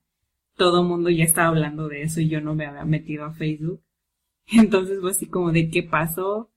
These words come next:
Y ya cuando vi el video, pues dije, "No, pues, sí,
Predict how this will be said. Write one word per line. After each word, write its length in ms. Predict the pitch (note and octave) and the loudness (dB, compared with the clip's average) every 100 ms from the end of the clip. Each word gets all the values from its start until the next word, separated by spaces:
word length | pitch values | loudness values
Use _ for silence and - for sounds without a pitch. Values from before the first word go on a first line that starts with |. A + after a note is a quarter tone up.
| _ _ _ - | _ _ _ -6
Y 340 | F3 F3 E3 | 0 4 4
ya 260 | E3 E3 E3 | 6 4 4
cuando 300 | F3+ F3 E3 | 2 2 4
vi 120 | D#3+ | 6
el 120 | D#3+ | 6
video, 340 | D#3+ D#3+ D#3 D#3+ | 6 6 2 -2
pues 180 | E3 | -4
dije, 240 | D#3+ - D#3 | -4 -4 -2
"No, 300 | D#3 D#3+ D#3+ | 0 0 -2
pues, 240 | _ - _ _ - | _ -20 _ _ -12
sí, 480 | - D#3+ D#3 D#3 | -4 -2 -2 -6